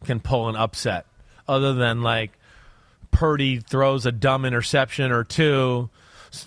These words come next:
McCaffrey fumbles, you know, maybe they get a strip sack, right? It's gonna take something like that. If the game's played on relatively even terms, the forty-niners gonna win that football game. They're just, they're too good. And between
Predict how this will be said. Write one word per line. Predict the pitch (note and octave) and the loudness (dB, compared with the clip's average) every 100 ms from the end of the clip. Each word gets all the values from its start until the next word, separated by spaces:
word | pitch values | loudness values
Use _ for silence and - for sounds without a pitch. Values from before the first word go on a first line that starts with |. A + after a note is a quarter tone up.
| - | -4
McCaffrey | C#3+ - D3 D3 - D3 B2+ | -4 -2 0 0 -2 -2 -2
fumbles, | - D3 C3 B2+ B2+ B2 A#2+ G#2 - C#3 | 2 2 2 2 2 2 0 -4 -8 -2
you | |
know, | B2 A#2 | 0 0
maybe | A#2 D3+ E3 | 2 2 2
they | D3 C#3 | 2 0
get | C#3 | 0
a | C3+ | -2
strip | - C#3+ A#2+ | -2 -2 0
sack, | C#3 C3 B2+ | 0 0 0
right? | C3 C#3 | 0 0
It's | D3 E3+ | -2 -2
gonna | E3 | -4
take | C#3 D3 - | -2 -6 -4
something | C#3 B2+ B2+ | -6 -4 -4
like | A2 G#2 | -4 -4
that. | G#2+ F#2 D2+ _ - - | -4 -4 -6 _ -12 -6
If | C3 | -4
the | C#3+ | -2
game's | D#3+ F#3 F3 | -2 -2 -4
played | - F3+ D#3+ C#3+ | -4 -2 0 0
on | C3+ C3 | -2 -2
relatively | C#3 D3+ D3 - D3+ C3 C#3 | 0 0 0 -2 -4 -2 -4
even | C3 C#3 C3+ C3 | -2 -2 -2 -4
terms, | B2 C#3 C3+ C#3+ D3+ - - - - - | -2 -2 0 -2 -6 -10 -18 -20 -12 -8
the | B2 | -6
forty-niners | E3+ E3 C#3 C3 B2 A#2 A2 G#2 - - - | -4 -2 -2 -2 -2 -2 -4 -6 -14 -14 -4
gonna | C3 A#2 | -2 -2
win | A#2 A2 | -4 -4
that | G#2+ G2+ | -6 -6
football | A2 F#2+ G2 | -8 -4 -4
game. | G2 F#2+ G#2+ | -4 -4 -2
They're | D3+ | -4
just, | E3+ - - - - - | -4 -8 -10 -20 -20 -6
they're | E3+ E3 | -4 -2
too | A3 G3+ | -2 -2
good. | D3+ C#3 D#2+ _ _ _ _ | 0 0 -2 _ _ _ _
And | B2 B2+ B2+ B2 C3+ | -2 -2 -2 -4 -6
between | C3 C#3 - D#3+ D#3 D3 C#3 | -4 -4 -2 0 0 -2 -6